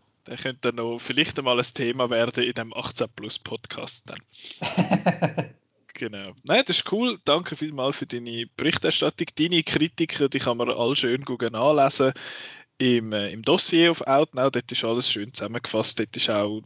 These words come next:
Speaker 1: nochmal zusammengefasst, wer jetzt was gewonnen hat, weil ich glaube, irgendeine Schweizer Beteiligung hat auch noch etwas gewonnen, oder?
Speaker 2: Das ist richtig, ja. In der Nebensektion Encounters hat der Schweizer Beitrag,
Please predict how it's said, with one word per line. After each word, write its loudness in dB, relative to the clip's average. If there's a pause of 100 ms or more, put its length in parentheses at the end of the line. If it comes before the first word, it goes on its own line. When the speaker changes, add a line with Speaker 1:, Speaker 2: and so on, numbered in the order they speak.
(100)
Speaker 1:
nochmal -2
zusammengefasst, -2
wer 6
jetzt 2
was 2
gewonnen 2
hat, 0
weil -2
ich 0
glaube, 2
irgendeine 2
Schweizer 0
Beteiligung 2
hat -2
auch 2
noch 2
etwas 0
gewonnen, -2
oder? 0 (380)
Speaker 2:
Das -2
ist 0
richtig, -2
ja. 4
In 0
der 0
Nebensektion 0
Encounters 0
hat -2
der -8
Schweizer -4
Beitrag, 0